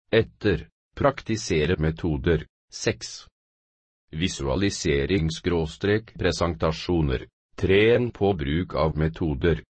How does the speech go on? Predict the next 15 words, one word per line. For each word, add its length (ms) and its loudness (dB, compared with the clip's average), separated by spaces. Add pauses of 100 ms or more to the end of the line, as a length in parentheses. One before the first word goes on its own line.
Gruppearbeid. 1160 0 (300)
Bruk 580 0
av 240 4
hvite 420 -2
verktøy. 720 2 (300)
H 280 4
F 360 -2
K 320 0
skråstrek 960 -2
F 220 -4
U 180 2
skråstrek 920 -2
spin 520 -6
skråstrek 880 -2
minto. 600 -2